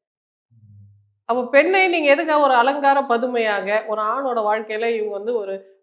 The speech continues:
"பத்தியா இந்த பொண்ணு எவ்வளவு சர்வ் பண்ணாங்க ஹஸ்பண்டுக்கு, அவர் நாட்டுக்கு சர்வ் பண்ணாரா, இவங்க அவங்களுக்கு சர்வ் பண்ணாங்கன்னு" சொன்னீங்கன்னா, அவர் ஒரு அடிமை, அவங்களுக்கு வாச்ச ஒரு அடிமைன்றதை நீங்க காட்டுறீங்க. இது நாங்க ஏன் வச்சனும்?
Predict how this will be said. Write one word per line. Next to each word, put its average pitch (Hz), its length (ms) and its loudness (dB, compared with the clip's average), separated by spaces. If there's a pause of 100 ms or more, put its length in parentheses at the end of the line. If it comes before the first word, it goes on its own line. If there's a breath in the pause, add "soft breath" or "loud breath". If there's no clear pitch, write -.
"பத்தியா 214 220 -2
இந்த 208 140 -6
பொண்ணு 196 220 -6
எவ்வளவு 196 300 -6
சர்வ் 208 320 -6
பண்ணாங்க 180 160 -6
ஹஸ்பண்டுக்கு, 180 460 -10 (220 soft breath)
அவர் 185 200 -2
நாட்டுக்கு 240 420 -2
சர்வ் 285 140 0
பண்ணாரா, 339 320 4
இவங்க 240 200 2
அவங்களுக்கு 240 420 0
சர்வ் 247 180 -2
பண்ணாங்கன்னு" 190 400 -6
சொன்னீங்கன்னா, 165 480 -6
அவர் 226 240 2
ஒரு 233 140 2
அடிமை, 247 360 0
அவங்களுக்கு 233 400 0
வாச்ச 226 200 0
ஒரு 202 140 2
அடிமைன்றதை 208 480 -6
நீங்க 311 260 -6
காட்டுறீங்க. 220 520 -4 (680)
இது 269 180 -6
நாங்க 294 260 2
ஏன் 320 100 2
வச்சனும்? 233 560 0